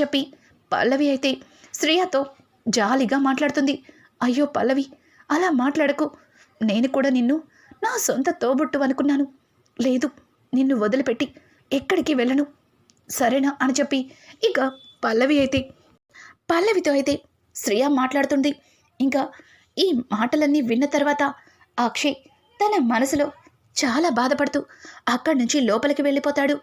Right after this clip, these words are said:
ఇంకా పల్లవి కూడా తన గదిలోకి వెళ్ళిపోతుంది. ఇక భానుమతి అయితే, "పల్లవి, నిజంగా నువ్వు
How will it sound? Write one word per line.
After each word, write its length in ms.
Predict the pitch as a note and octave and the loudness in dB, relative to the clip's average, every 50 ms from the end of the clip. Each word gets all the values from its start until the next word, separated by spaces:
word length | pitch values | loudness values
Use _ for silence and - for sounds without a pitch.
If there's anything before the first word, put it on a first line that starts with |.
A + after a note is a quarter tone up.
| - - _ _ - _ - _ - | -10 -20 _ _ -20 _ -16 _ -4
ఇంకా 220 | A#3+ C4 - - C#4 - - - _ _ _ _ _ _ _ - _ _ - | -2 -2 0 -2 -4 -4 -8 -14 _ _ _ _ _ _ _ -20 _ _ 0
పల్లవి 340 | D#4 E4 F4+ G#4+ G#4+ G4 | 0 2 2 2 2 2
కూడా 220 | - B3+ C4 C4 C4+ C4+ C4+ - - _ _ _ _ _ _ _ _ _ _ _ - - _ _ _ _ _ _ - | 2 2 0 0 0 -2 -6 -12 -20 _ _ _ _ _ _ _ _ _ _ _ -20 -20 _ _ _ _ _ _ -2
తన 180 | D4+ D4 D4 C#4+ B3 G#3 | 0 2 2 2 0 0
గదిలోకి 440 | A3+ F#3+ E3+ F#3 C4 C#4+ C#4+ D4 E4 | 0 0 0 2 2 2 0 0 0
వెళ్ళిపోతుంది. 540 | C#4+ D4 C#4+ C#4+ C#4+ D#4 D4 D4+ C#4+ C#4 C#4 C4+ - - - - - _ - - | 2 2 2 0 0 0 0 0 0 0 0 -2 -6 -16 -20 -20 -20 _ -4 -2
ఇక 160 | C4+ C4 D4 C4 B3 G3+ | 0 0 0 0 0 0
భానుమతి 460 | G3 G3 G#3+ A#3+ C4+ C#4+ C#4+ C#4 - | 0 2 2 2 2 2 2 2 0
అయితే, 200 | C#4 C4 C4+ C#4 C4+ C4 - - _ - - - _ _ _ - | 0 0 0 -2 -4 -4 -8 -18 _ -20 -20 -20 _ _ _ -6
"పల్లవి, 440 | - - - - A3+ B3 B3 B3+ C4 C#4 D4 D4+ C4+ B3+ _ _ _ - - - _ - | -6 -4 0 0 0 2 2 2 2 2 0 0 -2 -4 _ _ _ -20 -20 -18 _ -4
నిజంగా 460 | G3+ G3 G3+ G3 - C4 C4 C4 C#4 | -2 -2 -2 0 0 0 0 0 0
నువ్వు 260 | C4 C4+ A3+ G#3+ C4 | 0 0 0 0 0